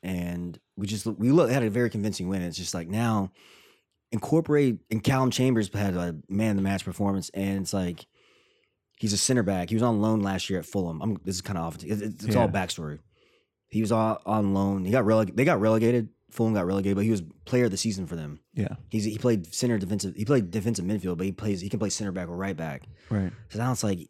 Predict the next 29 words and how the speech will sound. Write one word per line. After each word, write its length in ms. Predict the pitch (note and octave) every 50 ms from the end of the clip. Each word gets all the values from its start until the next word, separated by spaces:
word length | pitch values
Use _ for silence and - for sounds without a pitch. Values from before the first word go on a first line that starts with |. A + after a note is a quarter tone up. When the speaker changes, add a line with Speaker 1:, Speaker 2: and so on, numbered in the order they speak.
| _ -
Speaker 1:
and 80 | B2 B2+
he's, 240 | C#3+ D3 C#3+ B2 - -
every 180 | D3 E3 E3+
time 140 | - F3 D#3+
he's 100 | C#3 A#2+
played 480 | - - C3 C3 C3 C3 A#2+ G2+ F2+ F#2
this 120 | A#2 A#2
season, 560 | - - B2 B2 A2+ G#2+ G2 F#2+ F2+ F2 F2+ -
he, 720 | - G2+ G#2+ A2 A2 G#2+ G2+ G2+ G2 G2 G2 G2 F#2+ - _ _ _ _ _ _ _ _ _ _ _ _ _ _ _ -
uh, 540 | G2 G2 F#2+ F#2+ F2 F2+ F2 F2 F2 E2+ - _ _ _ _ _ - -
has 120 | G#2+ G2
played 320 | - - A#2+ A2 G#2+ F#2+
really 160 | F#2 G#2+ G2+ G2
well. 220 | G#2+ G#2+ G2+ F#2
We 100 | F#2 G2
looked, 300 | E2+ G#2+ C#3 C3 - - -
we 100 | G#2+ A2+
looked 180 | C#3 D3 A#2+
fine. 380 | - B2 B2+ B2+ G2 D#2 - - - - _ -
Speaker 2:
Right. 240 | G#2 G2+ F#2+ F2 - - - -
Speaker 1:
But 180 | F#2 A2+ A2 F#2
he, 440 | G#2 A2+ A2 A2 A2 - G#2+ G#2+ - -
he's 300 | A2 A2+ A2 G2 F#2 - _ _ _ -
keeps 240 | - C3 A2+ - -
on 100 | A2+ G#2
insisting 480 | G2 F#2 - B2+ A#2+ - A#2 G#2 G2+ F#2
playing 360 | - G#2 G2 G2 G2 F#2 F2
Socrates 720 | - - - - - G#2 F2+ - G#2 G2 F#2+ F2+ - - -
and 520 | F#2+ F#2+ F#2 F2 F2+ F2 F2 E2+ E2 D#2